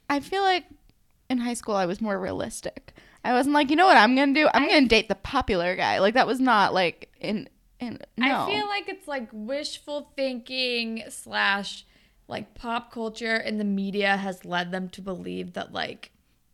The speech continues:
Speaker 2: this can happen with, like, dumb movies where, like, the popular person, like, once they, like, get to know the unpopular person, it's, like, their world turns around and they date each other and it's
Speaker 1: Yeah.
Speaker 2: a thing.
Speaker 1: That's not how that works. It's
Speaker 2: It
Speaker 1: high school.
Speaker 2: doesn't happen. High school's fucking ruthless.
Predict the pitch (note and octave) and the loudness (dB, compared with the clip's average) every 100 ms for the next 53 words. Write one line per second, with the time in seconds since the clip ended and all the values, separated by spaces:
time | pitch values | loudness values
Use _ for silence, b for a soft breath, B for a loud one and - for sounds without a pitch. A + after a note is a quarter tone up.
0 | - G#3 F#3+ - G#3 F3+ F3+ F3+ F3+ A3+ | -8 -6 -6 -10 -14 -14 -12 -14 -10 -8
1 | A#3 A#3 A#3+ B3 - F#3+ F#3+ F#3+ - _ | -4 -4 -6 -8 -14 -12 -12 -12 -16 _
2 | _ _ _ _ F#3+ F3 G3+ F#3+ G3 F#3+ | _ _ _ _ -16 -10 -6 -4 -4 -6
3 | F3+ F3+ F#3+ G3 F#3+ F#3+ F#3+ F#3+ G3 _ | -8 -8 -8 -8 -8 -10 -10 -12 -14 _
4 | b b b F#4+ - F4 F#4+ F4+ C#4 A3+ | b b b -16 -10 -8 -6 -4 -6 -6
5 | A#3 A3 A3 A#3+ A#3 A3+ A3 G#3+ _ b | -8 -10 -10 -8 -8 -8 -10 -12 _ b
6 | b b b _ B3 D#4 E4 - F4 E4 | b b b _ -8 -8 -8 -6 -2 0
7 | D#4 A#3+ F4 - D#4+ D4 C#4+ F#4 G#4+ D4 | 0 -2 -6 -4 -6 -2 2 2 0 -2
8 | - A3 A3 A3 G3+ A3+ A#3 A#3+ C4 B3 | -4 -6 -6 -6 -6 -6 -10 -10 -10 -10
9 | B3 C#4+ C#4+ A#3+ A#3 - _ b b b | -8 -8 -8 -12 -14 -20 _ b b b
10 | - C#4+ A#3 B3+ B3+ F#4 F4 F4 F4 E4 | -8 -8 -4 -4 -2 0 0 0 -4 -4
11 | C#4+ C4+ C#4+ E4 E4+ A3+ G3 G3+ D#4+ D4 | -4 -2 0 0 -2 -4 -6 -2 -2 -2
12 | B3+ A#3+ A#3+ F#3+ E3+ E3+ F3 G3+ D#3+ E3 | -4 -6 -4 -2 -2 -4 -2 -2 0 -2
13 | F3+ C#4+ B3 F#3+ F3+ F3+ G#3 - G3+ E3 | 0 0 0 -2 -2 -6 -10 -4 0 2
14 | C#3+ C3+ G#3 - D4 F4 G4 - E3 F3 | 0 0 -2 -4 -2 0 0 2 0 0
15 | - F#3 F#3 F#3 G3+ G#3 A3 A#3 A3+ A3 | -4 -8 -10 -6 -6 -6 -8 -12 -10 -12
16 | - A3 G#3+ F3+ E3 F#3 F#3 - - G3 | -10 -10 -8 -10 -8 -8 -8 -10 -12 -12
17 | - | -16